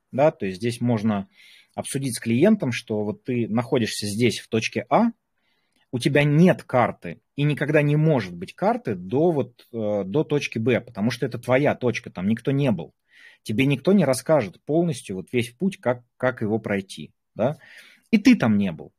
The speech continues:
То есть тебе реально нужно оказаться, как вот первопроходцу, где-то в, в тех местах, где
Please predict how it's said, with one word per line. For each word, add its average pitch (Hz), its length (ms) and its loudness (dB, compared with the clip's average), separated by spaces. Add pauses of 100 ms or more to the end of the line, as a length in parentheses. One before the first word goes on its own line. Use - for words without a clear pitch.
(120)
То 110 80 -4
есть - 200 -10
тебе 185 320 2
реально 165 300 4
нужно 135 280 -2
оказаться, 123 520 -2
как 117 240 -8
вот - 160 -10
первопроходцу, 123 960 -4 (520)
где-то 120 400 0
в, - 80 -16 (200)
в - 160 -20
тех - 320 2
местах, 208 580 -6
где 110 460 -6